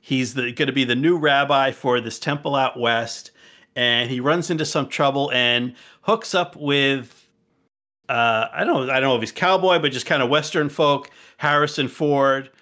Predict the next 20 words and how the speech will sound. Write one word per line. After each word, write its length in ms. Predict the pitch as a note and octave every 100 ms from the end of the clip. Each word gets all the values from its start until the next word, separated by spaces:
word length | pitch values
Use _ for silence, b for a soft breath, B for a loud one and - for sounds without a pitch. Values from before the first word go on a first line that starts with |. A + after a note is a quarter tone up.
| b
who 140 | - B2
kinda 360 | D#3 B2+ B2
befriends 560 | A2 B2 - C#3+ C#3 C3+
him 240 | C3 B2+
and, 300 | A#2 G#2 G#2 -
and 120 | A#2
protects 420 | A#2+ - C#3 -
him 200 | C#3 A#2+
and, 120 | A2
and 140 | A2+ -
shepherds 460 | D3 C3+ C3 B2+
and 140 | A#2+ G#2
makes 160 | A#2+ -
sure 160 | C3
he 100 | A#2+
makes 240 | A2+ A#2 B2
it 160 | -
through 240 | - A#2+ A#2
to 220 | - A2
his, 200 | G#2+